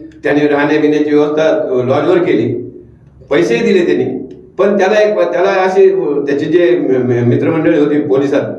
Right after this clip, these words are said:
त्यांच्याकडून अशी माहिती झाली की या लोकांना पोलीस शोधत आहेत म्हणून. मग त्यांनी सांगितलं, "बाबा,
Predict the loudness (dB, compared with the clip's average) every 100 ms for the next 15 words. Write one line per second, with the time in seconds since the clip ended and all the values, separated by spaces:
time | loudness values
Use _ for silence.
0 | -14 -18 -4 0 2 2 2 2 2 2
1 | 2 2 2 4 4 4 2 2 2 2
2 | 2 2 0 0 -2 -6 -14 -20 -20 -2
3 | 0 2 2 2 4 2 0 -2 -4 -6
4 | -10 -16 -20 -12 -4 0 2 2 2 2
5 | 2 2 2 2 -2 -4